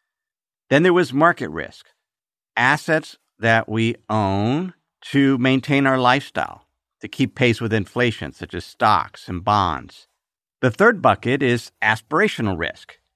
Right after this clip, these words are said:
assets which, if they are successful,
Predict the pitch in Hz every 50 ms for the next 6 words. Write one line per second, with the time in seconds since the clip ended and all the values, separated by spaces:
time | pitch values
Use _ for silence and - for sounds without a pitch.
0 | _ - 117 123 139 165 - - 202 196 196 - - - - _ _ _ _ _
1 | _ 107 117 127 131 123 - - - _ _ _ _ - 196 220 208 - 202 180
2 | 175 165 165 - 156 139 - - - - - - - - - - - 87 92 139
3 | 175